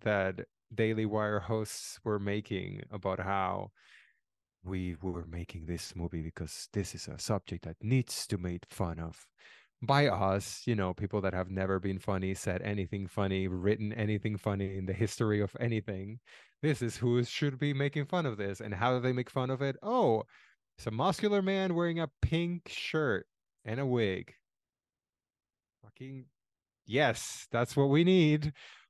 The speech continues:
Uh, <laughs> I was reading the replies, and then you see so many conservative people being like,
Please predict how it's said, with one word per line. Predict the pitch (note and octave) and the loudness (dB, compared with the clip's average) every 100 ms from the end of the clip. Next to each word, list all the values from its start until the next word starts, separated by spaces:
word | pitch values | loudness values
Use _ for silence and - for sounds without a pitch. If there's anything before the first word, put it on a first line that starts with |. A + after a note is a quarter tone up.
| - | -6
Uh, | C#3 C#3 - | 0 0 4
<laughs> | A3+ D#3+ - - - | 4 4 -4 -10 -2
I | |
was | D#3 E3+ | 0 2
reading | F3+ F#3 | 2 2
the | F3+ | 2
replies, | E3+ D3 - E3+ F3+ D3+ | 2 0 -4 -6 -4 -6
and | D3 C#3 | -8 -4
then | C#3 C3+ C3 C3 | -4 -2 -6 -8
you | B2+ C3 | -6 -6
see | - C#3 | -4 -4
so | - D#3 D3 | -2 2 2
many | D3+ C#3+ C3 A#2 A2 | 4 2 2 -2 -4
conservative | - A2+ B2+ A#2 A#2 | -6 -4 -4 -2 -4
people | A2+ A2+ A2 G2+ | -4 -4 -4 -4
being | G2+ G2 F#2+ | -4 -6 -6
like, | F2+ F2+ | -8 -10